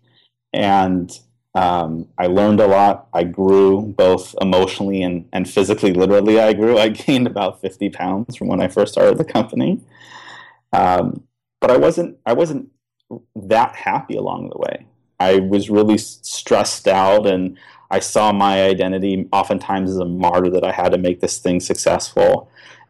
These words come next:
And, and, and that's why I'm saying I took this trip when I was thirty-one and I started asking myself, "Okay, well, if I achieve, if I had achieved right now everything I wanted to in life, how would I feel?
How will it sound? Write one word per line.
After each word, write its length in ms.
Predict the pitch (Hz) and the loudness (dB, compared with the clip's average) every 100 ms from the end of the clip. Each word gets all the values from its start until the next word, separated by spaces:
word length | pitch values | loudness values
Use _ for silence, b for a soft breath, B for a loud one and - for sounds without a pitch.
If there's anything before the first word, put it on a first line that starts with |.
| - | -8
And, 320 | - 107 - | -4 -4 -2
and, 240 | 104 107 107 | 0 0 2
and 100 | 120 | 2
that's 200 | 131 135 | 2 0
why 100 | 123 | -2
I'm 80 | 110 | -2
saying 200 | - 101 | -2 -4
I 80 | 95 | -2
took 220 | 143 139 | -4 -4
this 200 | 113 - | -6 -8
trip 320 | - 127 127 | -2 -2 0
when 100 | 101 | -2
I 80 | 95 | -2
was 180 | 95 - | -2 0
thirty-one 440 | 110 104 104 104 | 0 2 0 0
and 100 | 95 | 0
I 60 | 92 | 0
started 300 | - 107 101 | 2 4 4
asking 340 | 110 - 101 | 2 0 -4
myself, 500 | 98 - 92 95 - | -4 0 2 2 2
"Okay, 300 | 113 117 113 | 0 2 2
well, 220 | 104 104 | 2 0
if 80 | 104 | 0
I 100 | 101 | 2
achieve, 640 | 92 90 - 147 151 127 - _ | 2 0 -6 -2 0 0 -6 _
if 160 | 113 104 | -2 2
I 80 | |
had 140 | 104 95 | 2 2
achieved 440 | - - 151 127 | -6 -6 -6 0
right 200 | 104 98 | 0 0
now 180 | 101 98 | -2 0
everything 420 | 101 107 107 110 | 0 0 -2 -4
I 80 | 98 | -2
wanted 300 | 98 107 104 | 0 0 0
to 120 | - | -4
in 80 | 101 | -4
life, 200 | 95 95 | -2 -2
how 140 | 110 104 | 2 4
would 100 | 101 | 6
I 100 | 92 | 4
feel? 640 | - 113 107 98 90 | 0 2 4 4 2